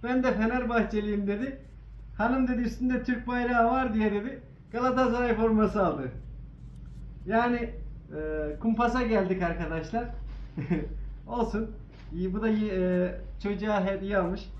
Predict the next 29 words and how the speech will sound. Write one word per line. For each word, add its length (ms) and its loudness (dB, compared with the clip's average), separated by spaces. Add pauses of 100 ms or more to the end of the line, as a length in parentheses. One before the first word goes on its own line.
(240)
Yine 220 0
düşüncesi 540 0
için 240 -2
çok 240 -4
teşekkür 440 -2
ederim. 300 -4 (380)
Olsun 300 -2
da 100 4
giydireceğiz 600 0
yani, 260 2
yapacak 420 0
bir 40 -12
şey 200 -4
yok. 120 -2 (400)
Buradan 260 0
sizin 260 -4
karşınızda 560 -4
da 180 -4 (320)
çok 180 -4
teşekkür 400 -2
ederim. 300 0 (560)
E, 180 -8
ben 140 4
şahsen 440 2
Beşiktaşlıyım. 760 0 (340)
Nasıl 240 -2
giydireceğimi 720 2
de 140 2
bilmiyorum. 440 -2